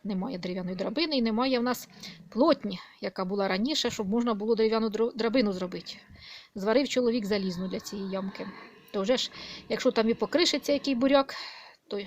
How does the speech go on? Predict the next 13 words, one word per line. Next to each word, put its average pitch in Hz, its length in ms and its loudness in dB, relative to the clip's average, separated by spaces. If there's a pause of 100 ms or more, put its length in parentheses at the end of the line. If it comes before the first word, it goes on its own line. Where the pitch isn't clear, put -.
(220)
я 196 100 0
тоді 196 260 -8
його 190 220 -4
забираю 240 540 -2 (800)
і 214 120 -4
віддаємо 196 380 -2 (1500)
свиням. 196 500 -2 (500)
І 220 60 -10
вже 202 160 -6
ж, - 260 -6 (1080)
тоді 311 200 -2
вже 214 180 6 (260)
довикидуємо 208 680 0